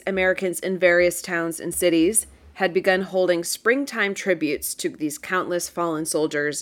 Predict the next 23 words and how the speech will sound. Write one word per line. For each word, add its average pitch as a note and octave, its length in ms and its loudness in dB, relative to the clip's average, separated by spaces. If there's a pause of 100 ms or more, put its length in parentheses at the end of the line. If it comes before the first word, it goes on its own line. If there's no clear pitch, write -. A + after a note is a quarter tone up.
decorating E3+ 540 2
their E3+ 100 0
graves D3 460 0
with D3 120 -6
flowers D3 680 0
and D3+ 180 -8
reciting C3+ 520 -6
prayers, D#3+ 680 -2 (200)
which G#3 560 6
is F#3 180 -4
where D#3 400 2
we E3+ 220 -6
get D#3+ 320 -2
the F3 80 -2
name D3+ 300 -6
Decoration A#3+ 680 -4
Day, F#3 200 2
because F3+ 260 -4
they E3+ 100 4
were E3+ 140 2
decorating D3+ 760 -2
their D3 160 -2
graves. - 500 -12